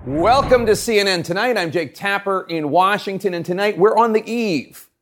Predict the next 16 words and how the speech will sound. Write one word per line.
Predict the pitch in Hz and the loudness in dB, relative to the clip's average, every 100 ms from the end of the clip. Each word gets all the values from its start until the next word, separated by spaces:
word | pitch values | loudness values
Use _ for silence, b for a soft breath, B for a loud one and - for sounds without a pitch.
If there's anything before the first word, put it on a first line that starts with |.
| _ _ _ _ - | _ _ _ _ -8
of | |
American | 127 123 160 202 208 208 185 | -4 0 0 0 0 -2 2
voters' | 160 156 160 160 143 - | 2 2 0 -4 -8 -12
last | - 117 110 165 240 - - | -8 -4 0 0 0 -4 -6
chance | 180 135 95 - | -4 -4 -6 -16
to | - | -14
cast | - 156 151 - | -8 -6 -6 -4
their | 151 | -2
ballots | 135 135 127 120 | -2 -2 -6 -12
in | 120 | -14
this | 110 | -14
critical | - - 143 139 131 | -14 -8 -8 -4 -4
midterm | 120 113 117 113 | -4 -6 -6 -6
election. | 107 101 - | -4 -6 -8
At | 101 95 | -14 -6
stake, | - 208 - _ | 0 0 -2 _